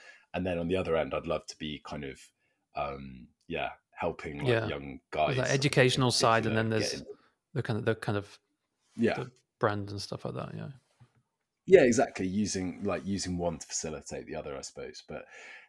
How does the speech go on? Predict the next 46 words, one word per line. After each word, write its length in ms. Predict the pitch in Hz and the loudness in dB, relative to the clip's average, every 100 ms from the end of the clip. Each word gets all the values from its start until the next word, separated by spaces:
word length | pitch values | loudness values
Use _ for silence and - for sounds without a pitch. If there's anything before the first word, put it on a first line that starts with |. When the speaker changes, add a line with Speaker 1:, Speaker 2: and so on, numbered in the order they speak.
| - | 2
Speaker 1:
that's, 260 | 104 - - | 2 2 -4
I 60 | 113 | 0
think, 300 | 123 110 - | 2 2 0
in 140 | 113 | -2
a 60 | 101 | -2
kind 180 | - 101 | -2 -2
of 120 | 85 | 0
general 360 | 110 101 95 85 | 0 0 0 -2
sense, 480 | - 104 117 - | -2 -2 -2 -4
that's 340 | - 85 - - | 0 0 0 -4
what 200 | 90 85 | -4 -2
I 220 | 80 76 | -2 -4
see 420 | - - 98 110 117 | -2 0 2 0 2
going 240 | 107 104 | 0 0
forward. 400 | - 104 131 143 - | -2 0 0 -2 -6
And 160 | 92 92 | -4 -2
then 260 | 87 85 | -2 -2
the 200 | 82 78 | -2 -2
how 560 | - - 87 71 71 64 _ | -2 0 2 2 -2 -6 _
is 200 | 78 76 | -8 -6
kind 220 | - 73 | -6 -8
of 160 | 69 64 - - | -8 -12 -14 -10
gonna 200 | 78 69 | -10 -10
be 300 | 73 71 76 _ | -12 -12 -14 _
up 180 | 85 - | -4 -4
for 80 | 80 | -8
debate. 440 | 76 69 73 69 - _ - | -12 -8 -6 -6 -12 _ -12
But 220 | 78 65 | -10 -8
yeah, 180 | 82 71 | -6 -4
that's 260 | 80 69 | -4 -2
sort 200 | - 78 | -4 -6
of, 140 | 73 - - _ _ _ _ _ | -10 -14 -20 _ _ _ _ _
yeah. 160 | 147 123 | -6 0
Speaker 2:
You'll 100 | 120 | 2
s-, 160 | 113 - - | 0 -6 -6
keep 180 | - 135 | -2 0
spinning 340 | - 139 127 | 2 2 4
those 160 | 113 107 | 2 0
plates, 420 | - 113 - - | 0 0 0 -4
and 320 | 110 104 104 - | -4 -6 -8 -6
one 200 | 123 117 | -2 0
will 120 | 107 | 0
just 200 | 104 110 | -2 -4
keep 160 | - 113 | -6 -8
spinning, 400 | - 110 107 104 | -4 -4 -2 -4
and 200 | 104 | -6